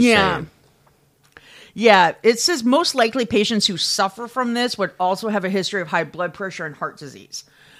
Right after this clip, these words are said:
Speaker 1: So although the doctors and authorities listed natural causes on his death certificate,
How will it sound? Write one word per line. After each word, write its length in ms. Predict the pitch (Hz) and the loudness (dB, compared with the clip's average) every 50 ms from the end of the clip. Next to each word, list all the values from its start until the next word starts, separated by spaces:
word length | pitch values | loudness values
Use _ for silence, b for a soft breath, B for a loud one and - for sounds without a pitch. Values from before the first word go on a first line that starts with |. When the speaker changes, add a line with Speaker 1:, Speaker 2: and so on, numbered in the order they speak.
| b b | b b
Speaker 1:
So 280 | - - 294 254 233 - | -2 2 2 2 4 4
although 360 | 214 214 202 190 220 220 233 | 2 0 2 2 2 0 0
the 160 | 214 190 202 | 0 -4 -2
doctors 420 | 196 214 208 220 220 240 226 190 220 | 0 2 0 0 0 -4 -4 -4 -2
and 80 | 196 190 | -4 -4
authorities 600 | 170 - 208 202 208 208 190 196 190 175 - 190 | -4 -4 -4 -4 -2 -2 -2 -2 -4 -4 -2 -2
listed 380 | 202 208 202 - 214 185 165 | -2 -2 0 -2 -4 -6 -4
natural 340 | 175 175 185 180 - 190 151 | -2 -2 -2 -2 -4 -10 -14
causes 540 | - - - 190 214 220 214 214 240 226 - - | -12 -8 -2 -2 -2 -2 -2 -6 -8 -10 -6 -4
on 200 | 180 175 165 165 | -4 -4 -2 -4
his 340 | 147 147 160 143 135 - - _ _ - | -6 -6 -6 -6 -8 -10 -16 _ _ -4
death 200 | 262 285 285 - | -4 -4 -4 -4
certificate, 840 | - 262 277 226 - 294 233 285 262 - 277 294 269 269 269 | -10 -12 -12 -8 -8 -8 -8 -8 -8 -4 -2 0 0 0 -2